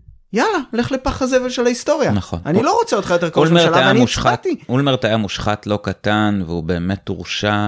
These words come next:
Speaker 1: וגם,
Speaker 2: על,
Speaker 1: ו-, והביביסטים
Speaker 2: על
Speaker 1: גם
Speaker 2: משהו
Speaker 1: יגידו, "רגע,
Speaker 2: מאוד,
Speaker 1: מה,
Speaker 2: מאוד
Speaker 1: מה עם,
Speaker 2: קטן.
Speaker 1: אה, זה, מה, ומה עם זה, ומה עם זה?" למה? אני, אני תומך באנשים האלה?
Speaker 2: בדיוק.
Speaker 1: אני עם, עם יאיר לפיד, שאני רחוק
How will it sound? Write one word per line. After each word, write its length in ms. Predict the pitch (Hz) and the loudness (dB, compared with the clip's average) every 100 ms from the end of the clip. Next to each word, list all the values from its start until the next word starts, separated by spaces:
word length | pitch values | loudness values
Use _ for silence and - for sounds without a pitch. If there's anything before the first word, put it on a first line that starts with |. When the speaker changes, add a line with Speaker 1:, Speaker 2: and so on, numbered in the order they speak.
| 117 | -2
Speaker 1:
וגם, 220 | 170 262 | 0 0
Speaker 2:
על, 60 | 320 | 0
Speaker 1:
ו-, 180 | 220 156 | -2 0
והביביסטים 560 | 165 156 156 202 - 226 | -2 -2 -4 -6 -2 0
Speaker 2:
על 80 | |
Speaker 1:
גם 60 | 233 | 2
Speaker 2:
משהו 140 | 240 | 2
Speaker 1:
יגידו, 220 | 262 254 220 | 2 2 2
"רגע, 280 | 247 208 | 2 2
Speaker 2:
מאוד, 180 | 180 - | 2 2
Speaker 1:
מה, 60 | - | 4
Speaker 2:
מאוד 120 | - | 2
Speaker 1:
מה 40 | 208 | 2
עם, 160 | 220 | 0
Speaker 2:
קטן. 120 | 196 | 0
Speaker 1:
אה, 60 | 175 | 0
זה, 200 | 147 175 | 2 0
מה, 140 | 180 156 | 0 -2
ומה 180 | 151 175 | -2 -2
עם 120 | 202 | -2
זה, 120 | 185 | -4
ומה 160 | 170 170 | -4 -2
עם 80 | 190 | -2
זה?" 140 | 160 | 0
למה? 280 | 147 156 113 | 0 0 -4
אני, 220 | 107 120 | -6 -8
אני 180 | 95 95 | -10 -14
תומך 460 | 95 - 90 110 131 | -16 -14 -10 -10 -8
באנשים 440 | 220 233 - 247 | -6 -6 -4 -2
האלה? 220 | 240 247 254 - | -2 -2 -4 -4
Speaker 2:
בדיוק. 440 | 95 87 - - _ | -4 -4 -6 -10 _
Speaker 1:
אני 340 | 160 175 226 247 | 0 2 2 0
עם, 180 | 190 175 180 | -2 -2 -4
עם 160 | 165 170 | -4 -4
יאיר 380 | 143 135 147 196 | -6 -2 0 0
לפיד, 440 | 208 - 233 220 | -2 -4 -6 -6
שאני 320 | 143 139 117 120 | -4 -4 -4 -6
רחוק 840 | 113 - - - 247 262 - - | -8 -8 -8 -4 0 0 -2 -12